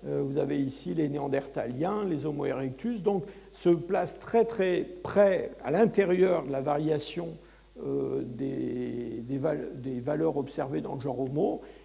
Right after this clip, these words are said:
et, euh, très très loin de ce qu'on trouve, euh, chez un gibbon, euh, ou chez d'autres, euh, grands singes, ici un, un chimpanzé. Toujours,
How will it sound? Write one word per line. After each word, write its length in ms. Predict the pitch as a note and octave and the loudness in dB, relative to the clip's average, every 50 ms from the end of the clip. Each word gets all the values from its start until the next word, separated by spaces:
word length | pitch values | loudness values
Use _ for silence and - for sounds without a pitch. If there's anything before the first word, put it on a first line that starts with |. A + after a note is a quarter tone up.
| - - | -16 0
et, 420 | A3+ E3+ F3 G3 G#3+ A#3+ B3 G3+ - - | 8 12 12 12 12 12 8 4 2 0
euh, 680 | D3+ D3 D3 C#3+ C#3 C#3 C3+ C#3 C3+ C3 C3 - - - - - - - - - - - - - | 0 0 2 2 2 2 0 0 0 0 -2 -2 -6 -10 -14 -18 -20 -20 -20 -20 -20 -20 -20 -14
très 220 | - - G3 G#3+ | 2 8 8 8
très 180 | G#3 - F3 D#3 | 8 8 4 4
loin 320 | C#3+ C#3+ D3 D3+ F3+ G3+ | 4 4 0 0 -2 -2
de 140 | G3 E3 C#3+ | -2 -2 -2
ce 80 | B2+ - | -2 -4
qu'on 180 | - D#3 C3+ | -8 -10 -10
trouve, 480 | A#2+ - - D3+ D#3 E3+ F#3+ F#3+ G3 F3+ - - - - - - - C#3+ | -10 -8 -4 -2 -2 0 -2 -2 -4 -8 -12 -14 -20 -20 -20 -16 -10 -6
euh, 300 | C3+ C3+ C3 C3+ C3+ C3 | -4 -2 -2 0 0 -2
chez 280 | C3 - - D3+ C#3 D3 | -4 -4 -4 -2 -2 -2
un 140 | C#3 C3 | -2 -2
gibbon, 640 | A2+ G#2+ A#2+ B2 A#2 C#3 D3+ F3+ G#3 A#3 A#3 A3 - - - - - - - - | -4 -4 -4 -4 0 0 0 2 2 0 -2 -4 -6 -10 -16 -20 -20 -18 -12 -8
euh, 840 | C#3+ C#3 C3+ C3+ C#3 B2+ C3 C#3 C3+ B2+ B2+ C3 B2+ B2+ B2+ B2+ B2+ | -4 -4 -2 -2 -2 -2 -2 -2 -2 -2 -4 -2 -2 -2 -2 -2 -2
ou 240 | C3 C#3+ D3 F3+ F3+ | -2 -2 -2 -2 -2
chez 220 | - - C#3 B2+ | -4 -4 -6 -4
d'autres, 360 | B2+ C#3+ D3 D3+ - - - | -4 -4 -4 -6 -6 -8 -6
euh, 1000 | C3 B2+ B2+ B2 B2 C3 C3+ C3+ C3+ - - - - - - - - - C3+ C3 | -4 -4 -4 -4 -6 -8 -8 -10 -10 -12 -18 -20 -20 -20 -20 -16 -14 -10 -10 -8
grands 220 | B2 B2 B2 B2 A#2+ | -8 -6 -6 -6 -6
singes, 540 | - - D3+ D#3 F#3 G3 F#3+ E3+ C3+ C3 C3 B2 B2 | -6 -6 -6 -4 -2 -2 -2 -4 -4 -4 -4 -4 -6
ici 340 | A#2+ A2 - - - C#3+ C#3+ | -8 -10 -10 -10 -10 -8 -8
un, 680 | B2+ A#2+ A#2 A#2 - - - A#2 - - - - C3 | -8 -8 -10 -12 -12 -12 -14 -14 -16 -16 -14 -12 -10
un 60 | C#3+ | -10
chimpanzé. 540 | C#3 - D3 C3 B2 - B2 A#2+ C3+ - - - - - - - _ - _ _ _ _ _ _ _ _ _ _ - - - - - - - - - - - - - - - - - - - - _ _ - - - - - - - - - _ _ - - - - - - _ - - - - _ _ _ - - - - - - _ _ _ - - - - - _ - - - - - - - - | -8 -8 -8 -10 -8 -8 -10 -12 -12 -14 -18 -20 -20 -20 -20 -20 _ -20 _ _ _ _ _ _ _ _ _ _ -20 -20 -20 -20 -20 -20 -20 -20 -20 -20 -20 -20 -20 -20 -20 -20 -20 -20 -20 -20 _ _ -20 -20 -20 -20 -20 -20 -20 -20 -20 _ _ -20 -20 -20 -20 -20 -20 _ -20 -20 -20 -20 _ _ _ -20 -20 -20 -20 -20 -20 _ _ _ -20 -20 -20 -20 -20 _ -20 -20 -20 -20 -20 -16 0 6
Toujours, 720 | B3+ B3 A3 G3 A3 B3 A#3+ A3+ G3 E3+ - - - - | 8 8 8 10 8 8 8 8 6 6 4 0 -10 -12